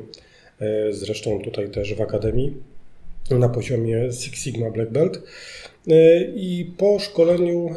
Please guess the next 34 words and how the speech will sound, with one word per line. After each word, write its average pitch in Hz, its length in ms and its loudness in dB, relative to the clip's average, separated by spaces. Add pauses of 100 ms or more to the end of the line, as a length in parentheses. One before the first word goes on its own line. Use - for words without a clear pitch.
(140)
e, 147 200 0
początkowo 151 600 0
byłem 139 280 0
kierownikiem 127 540 -4
projektu, 104 520 -6
gdzie 123 380 -4
zajmowałem 110 580 -2
się 101 320 -6 (180)
zarówno 104 400 0
prowadzeniem 98 640 -8 (100)
projektów, 98 600 -8 (800)
e, 123 200 2
jak 127 260 0
i 151 60 -4
też 127 280 -6
działalnością 120 560 0
szkoleniową. 113 640 0 (120)
Wówczas, 104 640 -4
wtedy 120 360 -6
jeszcze 113 300 -8
w - 60 -16
poczcie, 139 440 -2
bo 131 140 -4
to 110 120 -10
było, 104 220 -6 (440)
e, 101 100 -14
wszystko - 380 -6
w 101 60 -6
ramach, 101 440 -6
na 107 60 -2
początku, 107 600 -6 (460)
e, 101 40 -10
w 98 60 -12
ramach, 104 460 -6